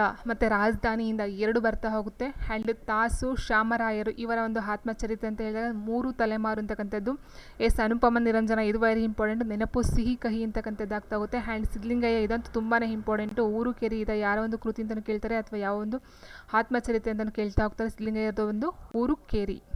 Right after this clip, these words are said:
ಎಸ್, and ನೆಕ್ಸ್ಟು ಶಿವರಾಮ್ ಕಾಡನ ಕುಪ್ಪೆ, ಕುಕ್ಕರಹಳ್ಳಿ ಅಂತಕ್ಕಂಥದ್ದು.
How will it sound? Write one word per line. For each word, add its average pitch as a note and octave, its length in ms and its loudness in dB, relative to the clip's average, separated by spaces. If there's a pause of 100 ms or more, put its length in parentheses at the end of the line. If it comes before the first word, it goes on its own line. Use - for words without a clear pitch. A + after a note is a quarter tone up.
(420)
ಎಸ್, G#3+ 200 -4
and A3 100 -4
ನೆಕ್ಸ್ಟು G#3+ 320 -4
ಶಿವರಾಮ್ A#3+ 420 0
ಕಾಡನ G#3+ 320 -2
ಕುಪ್ಪೆ, G#3 400 -4 (160)
ಕುಕ್ಕರಹಳ್ಳಿ A#3 720 -2
ಅಂತಕ್ಕಂಥದ್ದು. G#3 580 -6